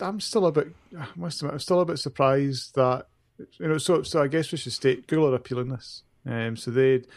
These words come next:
their, their statement is, um, "Android has created more choice for everyone, not less. It's a vibrant o-, ecosystem, rapid innovation, lower prices are classic hallmarks of robust competition.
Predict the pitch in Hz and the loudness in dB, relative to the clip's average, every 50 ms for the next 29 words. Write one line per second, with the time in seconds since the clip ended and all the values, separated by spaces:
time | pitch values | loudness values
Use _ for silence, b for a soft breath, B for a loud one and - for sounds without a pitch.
0 | B B B B B B - - 139 143 139 143 147 147 151 135 - - 131 - | B B B B B B -2 2 2 2 2 0 0 0 0 0 0 -2 -2 -2
1 | - 120 123 - 127 117 117 113 120 127 117 113 110 110 - - - - 131 127 | -2 -4 -6 -4 -4 -4 -4 -2 -2 -2 -2 -2 -4 -6 -10 -8 -4 -2 -2 0
2 | 123 135 131 120 117 117 107 - - - - 135 131 131 156 143 143 143 143 131 | 2 0 0 0 0 -4 -6 -8 -10 -4 -4 -4 -2 -2 -6 -6 -4 -4 -4 -4
3 | - - 135 131 127 - - 139 123 131 127 123 120 120 120 131 - - 123 117 | -2 0 0 0 0 0 -4 -4 -2 0 -2 -2 -2 0 0 0 0 0 -2 0
4 | 120 131 135 127 - - - 123 110 135 127 127 131 117 127 127 127 123 120 _ | 0 0 -2 -4 -12 -12 -12 -6 -2 2 2 2 2 0 -4 -6 -6 -6 -6 _
5 | - 143 _ 139 123 - 143 127 - - 143 127 117 117 127 127 117 131 127 117 | -18 -10 _ -8 -8 -6 -10 -10 -8 -8 -8 -6 -2 -2 -2 -2 -2 -6 -8 -6
6 | 120 113 123 120 120 120 - 127 123 120 123 131 135 135 131 - 131 123 127 123 | -6 -4 -4 -4 -4 -6 -8 -10 -8 -2 0 0 0 0 0 -2 -2 -2 -2 -2
7 | - 135 120 123 107 - - 123 117 - - - 107 117 117 117 120 123 - _ | -6 -8 -8 -8 -10 -8 -8 -8 -6 -6 -10 -10 -6 -6 -6 -6 -8 -10 -12 _
8 | _ _ - - 135 110 117 120 117 120 113 - _ - 127 - - - - 135 | _ _ -16 -14 -12 -8 -8 -6 -6 -6 -8 -8 _ -12 -12 -12 -10 -8 -6 -6
9 | - - 156 | -6 -8 -12